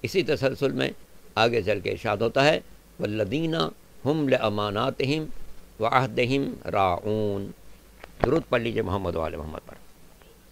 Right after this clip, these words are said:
तो सूरह मुबारक है अल मोमिनून, जिसमें इब्तदाही में अहले ईमान की मुतअद्दिद खुसूसियात का तज़किरा है।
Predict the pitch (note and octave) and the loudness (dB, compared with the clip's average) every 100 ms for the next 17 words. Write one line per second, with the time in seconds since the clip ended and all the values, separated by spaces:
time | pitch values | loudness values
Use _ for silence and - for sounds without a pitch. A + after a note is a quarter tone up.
0 | - - - - - - - - B2 - | -20 -20 -20 -20 -20 -20 -20 -6 -4 0
1 | F3+ G3 E3+ D#3+ E3 E3+ E3 D3+ D3 C#3+ | 6 6 8 6 6 6 4 4 2 0
2 | D3 E3+ G2 - - - - - - - | 2 0 -2 -8 -20 -20 -20 -20 -20 -20
3 | - - - - - - - - - - | -20 -20 -20 -20 -20 -20 -20 -20 -20 -20
4 | - - - - - - - - D#3 D#3 | -20 -20 -20 -20 -20 -20 -20 -6 -2 -2
5 | E3 F#3+ F#3+ - - - - - - - | 0 2 2 -2 -14 -20 -20 -20 -20 -20
6 | - - C3+ - G#2+ C3+ C#3 F#3 E3 E3 | -20 -8 -6 -6 2 6 6 4 0 -2
7 | - - - - - - - - - - | -6 -18 -20 -20 -20 -20 -20 -20 -20 -20
8 | - - - - - - - C#3 D#3 C#3+ | -20 -20 -20 -20 -20 -20 0 4 6 6
9 | C3+ D3+ E3+ D#3 - D3+ D3+ - - - | 4 2 2 0 -4 -4 -4 -8 -16 -20
10 | - - - G#2+ A2+ A#2 G#2+ - - G2 | -20 -20 -8 -4 2 2 2 -2 -4 -8
11 | - F2+ A2+ G#2+ - - E2+ - - F2+ | -10 -6 0 0 0 -8 -8 -10 -8 -8